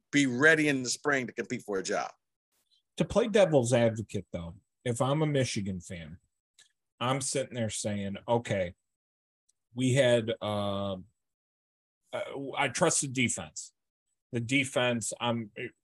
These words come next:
Speaker 2: and I'd love to get your thoughts on the defense momentarily, uh, 'cause I think it's more of a question mark. But let's say I just tr-,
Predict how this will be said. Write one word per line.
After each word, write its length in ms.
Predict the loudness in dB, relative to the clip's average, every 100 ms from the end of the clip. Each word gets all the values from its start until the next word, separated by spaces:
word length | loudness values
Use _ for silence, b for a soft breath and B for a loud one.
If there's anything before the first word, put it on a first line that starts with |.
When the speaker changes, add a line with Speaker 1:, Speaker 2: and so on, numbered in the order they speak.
| _ _
Speaker 2:
and 320 | -14 -12 -12 -10
I'd 240 | -6 -2 2
love 160 | 2
to 80 | 2
get 160 | 0 0
your 200 | 2 0
thoughts 380 | 4 4 4 0
on 140 | -2
the 80 | -4
defense 720 | -4 -4 -2 -4 -4 -6 -8
momentarily, 800 | -2 -2 -2 -2 0 0 0 -6 b b _ _ _ _
uh, 220 | -4 -2 -4
'cause 140 | -2
I 120 | -2
think 200 | 0 -2
it's 120 | -4 -2
more 140 | 0
of 80 | -2
a 60 |
question 480 | -2 -2 0 -4 -6
mark. 240 | -6 -8 -6
But 260 | -4 -4 -4 0
let's 200 | 0 4
say 220 | 4 4
I 40 |
just 340 | 2 -2 -2
tr-, 80 | -4